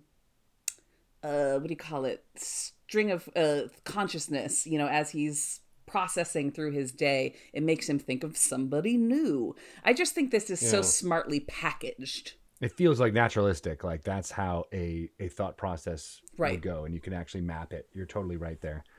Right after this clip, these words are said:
Speaker 3: Um, and they agree to get some dance lessons later on. We'll get back to that. Um, but before we do, uh, we have the scene on the bridge where Captain Picard says, "We have to make, change course."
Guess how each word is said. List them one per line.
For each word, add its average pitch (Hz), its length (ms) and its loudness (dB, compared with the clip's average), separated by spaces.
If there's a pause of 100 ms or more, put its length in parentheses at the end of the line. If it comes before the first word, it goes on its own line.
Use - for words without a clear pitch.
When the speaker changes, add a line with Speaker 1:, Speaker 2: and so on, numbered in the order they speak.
(520)
Speaker 3:
Um, 90 540 -2
and 90 760 -2 (460)
they 98 680 0
agree 110 340 2
to 104 320 0
get 104 260 -4
some 120 160 0
dance 113 280 2
lessons 120 420 2
later 104 260 4
on. 110 220 0
We'll 110 100 0
get 92 200 0
back 98 220 -2
to 107 80 -6
that. 98 240 -2 (400)
Um, 104 220 2
but 98 120 0
before 196 300 4
we 226 100 4
do, 190 500 6
uh, 151 340 2
we 156 340 2
have 139 600 2 (100)
the 127 160 -2
scene 147 240 -2
on 139 400 2
the 123 680 0 (420)
bridge 123 560 2
where 113 160 -2
Captain 117 300 -4
Picard 113 340 -2
says, 110 380 -2
"We 104 120 -2
have 113 180 -6
to 110 100 -6
make, 113 240 -2 (120)
change 170 300 2
course." 143 400 8